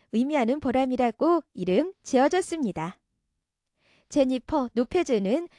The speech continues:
성중익 대명사 제이로를 가진 쌍둥이 중 한 명과 그녀의 아이 렘메마 리베무니즈 일사가 최근 듀엣으로 칭찬을 받고 있지만 음악 계문은 아니라고 소개합니다.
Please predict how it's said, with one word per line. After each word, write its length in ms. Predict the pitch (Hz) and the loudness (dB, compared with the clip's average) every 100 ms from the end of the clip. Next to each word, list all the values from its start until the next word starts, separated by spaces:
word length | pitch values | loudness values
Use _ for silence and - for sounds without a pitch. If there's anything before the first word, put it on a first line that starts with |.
| _ _ | _ _
성중익 540 | - 381 392 370 349 | -4 -2 -2 -2 -2
대명사 520 | 220 202 214 277 302 | -2 0 0 2 0
제이로를 600 | 277 240 202 233 208 269 294 | 2 2 2 2 0 -2 -4
가진 320 | - 214 294 | -8 -6 -4
쌍둥이 520 | 320 349 320 269 240 - | -2 -2 -2 -2 -4 -6
중 300 | - 202 233 | -4 -2 -2
한 120 | 349 | -4
명과 400 | 330 247 247 262 | -2 -2 2 2
그녀의 420 | 285 277 247 294 302 | 2 0 4 4 4
아이 380 | 185 214 294 269 | 2 0 -2 -4
렘메마 440 | 190 220 269 254 | -4 0 0 2
리베무니즈 600 | 240 226 285 294 285 285 | 0 -2 -2 -2 -4 -4
일사가 560 | 311 320 277 262 247 262 - | -4 -2 -2 2 2 2 -2
최근 380 | - 381 370 349 | -2 0 -2 -2
듀엣으로 440 | 262 277 - 247 | 0 0 0 -2
칭찬을 440 | - 392 - 320 | -2 -4 -2 -2
받고 300 | 320 226 - 277 | -2 -6 -2 -4
있지만 540 | 247 - 190 165 208 - _ _ _ _ _ _ _ _ _ _ | -4 -8 -8 -8 -12 -16 _ _ _ _ _ _ _ _ _ _
음악 280 | 220 262 302 | 2 2 2
계문은 420 | 320 311 302 302 | 0 0 0 2
아니라고 560 | 208 202 285 220 294 330 | 2 2 2 0 2 2
소개합니다. 800 | - 381 392 330 233 165 165 | 2 2 2 0 -2 -4 -6